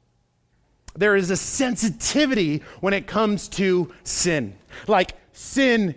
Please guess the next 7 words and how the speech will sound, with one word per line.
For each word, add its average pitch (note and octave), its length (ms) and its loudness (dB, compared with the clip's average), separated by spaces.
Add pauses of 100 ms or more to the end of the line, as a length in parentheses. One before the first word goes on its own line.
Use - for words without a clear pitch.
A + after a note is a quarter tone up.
(100)
is G#3 460 2
a E3 100 2
big D#3+ 480 0 (160)
deal. C3 420 -2 (3000)
And G3 140 0
I F#3+ 160 -2
think B3+ 400 -2